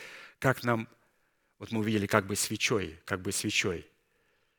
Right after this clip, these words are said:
А, необходимо вот исповедать Слово Божие, принять это Слово Божие в формате нашей надежды, в доброе сердце, и потом начинать исповедовать его. Ну, что толку, что я нахожусь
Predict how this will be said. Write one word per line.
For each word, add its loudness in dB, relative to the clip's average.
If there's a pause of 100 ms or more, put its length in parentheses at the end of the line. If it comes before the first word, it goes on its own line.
(200)
А, -4
необходимо -6
вот -8
исповедать -2
Слово 0
Божие, -2
принять -4
это -2
Слово 0
Божие 0
в -10
формате 0
нашей -2
надежды, 0
в -8
доброе 0
сердце, -2
и -8
потом -6
начинать -4
исповедовать -4
его. -2 (460)
Ну, -8 (640)
что -2
толку, 0 (420)
что -4
я 2
нахожусь -2